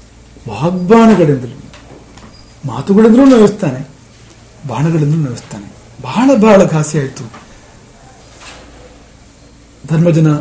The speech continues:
ಧ್ವಜವು ಕತ್ತರಿಸಲ್ಪಟ್ಟಿತು, ಕವಚವು ಕತ್ತರಿಸಲ್ಪಟ್ಟಿತು, ಕವಚವು ಧ್ವಂಸವಾಯಿತು. ಧನುಸ್ಸನ್ನು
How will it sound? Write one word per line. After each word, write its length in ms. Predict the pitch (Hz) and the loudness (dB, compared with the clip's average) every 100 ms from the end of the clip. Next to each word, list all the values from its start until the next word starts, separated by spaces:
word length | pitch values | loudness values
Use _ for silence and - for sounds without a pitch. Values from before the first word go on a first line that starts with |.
| - - 151 | -8 -16 -10
ಧ್ವಜವು 380 | 135 147 190 | -2 2 2
ಕತ್ತರಿಸಲ್ಪಟ್ಟಿತು, 800 | 160 160 147 123 131 123 123 - - 127 - - - - - - - - - - | 2 -4 -4 -6 -10 -10 -14 -14 -16 -16 -20 -20 -20 -20 -20 -20 -20 -20 -16 -8
ಕವಚವು 480 | 131 185 233 190 | 0 2 2 0
ಕತ್ತರಿಸಲ್ಪಟ್ಟಿತು, 920 | 156 156 143 - 117 - - - 127 - | -2 -8 -10 -12 -14 -14 -14 -14 -16 -12
ಕವಚವು 360 | 120 143 208 | -10 0 0
ಧ್ವಂಸವಾಯಿತು. 800 | 160 143 135 147 120 110 - - - - - - - - - - - - - - - - - - - | 0 -4 -6 -8 -8 -12 -18 -20 -20 -20 -20 -20 -20 -20 -20 -20 -20 -20 -20 -20 -20 -20 -20 -20 0
ಧನುಸ್ಸನ್ನು 840 | 202 254 254 233 220 196 175 185 | 4 4 4 4 4 4 2 -2